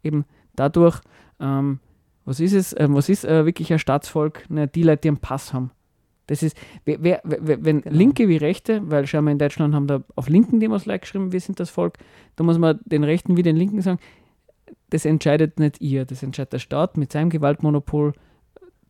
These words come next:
Speaker 1: Diejenigen, denen einen Pass gibt, das ist das Volk. Da könnt ihr jetzt
Speaker 2: Genau,
Speaker 1: nur
Speaker 2: aber
Speaker 1: so
Speaker 2: das ist ja
Speaker 1: sagen,
Speaker 2: das,
Speaker 1: was
Speaker 2: was
Speaker 1: ihr
Speaker 2: wir auch
Speaker 1: wollt.
Speaker 2: wieder diskutieren, ne? Dass
Speaker 1: Hm?
Speaker 2: in Deutschland ist es immer noch so nach Blutsrecht und auch in Österreich ist es, glaub ich, so, oder?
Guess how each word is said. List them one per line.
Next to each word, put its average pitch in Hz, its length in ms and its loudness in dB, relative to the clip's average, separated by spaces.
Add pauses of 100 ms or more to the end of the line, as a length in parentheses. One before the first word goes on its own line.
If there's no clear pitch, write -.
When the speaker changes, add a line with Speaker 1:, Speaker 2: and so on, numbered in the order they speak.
(140)
Speaker 1:
Diejenigen, 160 360 4
denen 139 220 0
einen 123 100 -6
Pass 143 260 -6
gibt, - 400 -14 (140)
das 175 120 -6
ist 180 200 -6
das 135 80 -12
Volk. - 400 -12 (640)
Da 131 100 -4
könnt 151 260 0
ihr 160 60 0
jetzt 269 120 4
Speaker 2:
Genau, 196 100 2
Speaker 1:
nur 160 60 4
Speaker 2:
aber 156 80 -4
Speaker 1:
so 156 60 -2
Speaker 2:
das - 20 0
ist 170 60 -2
ja 165 60 0
Speaker 1:
sagen, 156 100 0
Speaker 2:
das, - 0 -
Speaker 1:
was 165 120 0
Speaker 2:
was 147 80 0
Speaker 1:
ihr 139 40 -2
Speaker 2:
wir 131 80 -2
auch 160 100 -4
Speaker 1:
wollt. - 20 -4
Speaker 2:
wieder 160 140 -4
diskutieren, 160 680 -8
ne? 185 140 -6
Dass 180 180 -6
Speaker 1:
Hm? 233 60 -4
Speaker 2:
in 151 100 -8
Deutschland 143 360 -10
ist - 140 -14
es 156 140 -14
immer 185 200 -6
noch 202 160 -6
so - 140 -10
nach 190 160 -6
Blutsrecht - 680 -10
und 180 120 -6
auch 160 140 -8
in 160 300 -8 (120)
Österreich 175 400 -12
ist - 100 -18
es, 226 100 -20
glaub 226 220 -10
ich, 240 100 -12
so, 247 160 -12
oder? 208 300 -8